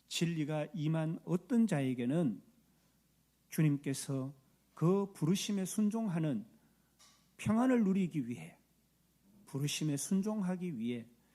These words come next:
"주여, 나를 보내소서" 하는 것입니다, 여러분. 여러분, 우리가 잘 아는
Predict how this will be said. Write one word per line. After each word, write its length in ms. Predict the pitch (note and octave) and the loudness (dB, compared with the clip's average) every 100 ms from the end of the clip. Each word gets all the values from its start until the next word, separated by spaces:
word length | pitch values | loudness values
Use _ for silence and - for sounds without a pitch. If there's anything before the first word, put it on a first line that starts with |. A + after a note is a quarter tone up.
| _ _ _ | _ _ _
"주여, 520 | - C#3+ C3+ C3 C3+ - _ _ _ _ - | -4 0 2 2 -2 -8 _ _ _ _ -12
나를 340 | - F3+ G3+ | -4 2 2
보내소서" 800 | E3+ D#3 E3 - C#3+ - C#3 D3 - _ _ | 2 0 0 -4 -8 -8 -8 -10 -14 _ _
하는 280 | - G#3+ | 0 0
것입니다, 460 | G3 D3+ - - - | 2 -2 -6 -14 -20
여러분. 200 | - _ _ _ _ _ _ _ _ _ _ _ _ _ - - _ _ _ _ _ - | -20 _ _ _ _ _ _ _ _ _ _ _ _ _ -20 -20 _ _ _ _ _ 0
여러분, 220 | G3+ F#3+ | 4 4
우리가 340 | E3+ F3+ F#3+ F3+ | 4 4 2 2
잘 200 | D#3+ D#3+ | 0 0
아는 380 | E3+ E3 D#3+ | 2 0 0